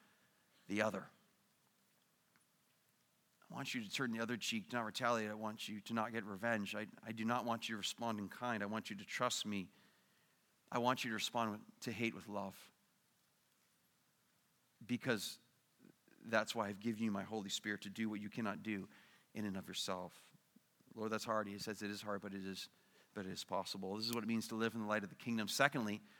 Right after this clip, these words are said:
it means a preparedness to relinquish rights. To live in light of the kingdom means a preparedness to relinquish our rights. So look at verse forty. "If anyone would sue you and take your tunic, let him have your cloak as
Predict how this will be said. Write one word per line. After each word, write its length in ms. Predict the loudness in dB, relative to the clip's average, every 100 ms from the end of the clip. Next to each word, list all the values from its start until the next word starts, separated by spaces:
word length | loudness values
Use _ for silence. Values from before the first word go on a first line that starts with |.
| -20 -20 -20 -20 -20 -20 _ _ -16 -6
it 80 | 2
means 260 | 4 4
a 100 | 0
preparedness 760 | -2 -4 6 6 8 4 2 0
to 140 | 0
relinquish 680 | 2 2 2 2 0 -2 -4 0
rights. 400 | 2 2 0 -4
To 100 | -2
live 220 | 4 4
in 100 | 4
light 160 | 6 6
of 60 | 4
the 80 |
kingdom 440 | 0 0 2 2 2
means 300 | 2 0 -2 -12 -20 -20 _ _ _ -6
a 60 |
preparedness 720 | -4 -6 2 4 4 4 0
to 140 | 0 0
relinquish 640 | 2 2 0 2 0 0 4
our 140 | 4
rights. 380 | 6 6 6 4
So 80 | 4
look 160 | 6
at 60 | 6
verse 180 | 4 4
forty. 400 | 4 4 4 2 -6 -20 -20 _ _ _ _ -12 -12 -8
"If 140 | 6
anyone 440 | 8 10 10 10 8
would 160 | 8
sue 360 | 8 6 6 6
you 260 | 6 6
and 160 | 4 2
take 220 | 4 4
your 100 | 4
tunic, 580 | 0 2 4 4 0 -6 -18 -20 -20 -20 0
let 240 | 10 10
him 260 | 10 4 4
have 340 | 6 6 6
your 140 | 4 0
cloak 500 | -2 4 6 6 6
as 300 | 8 8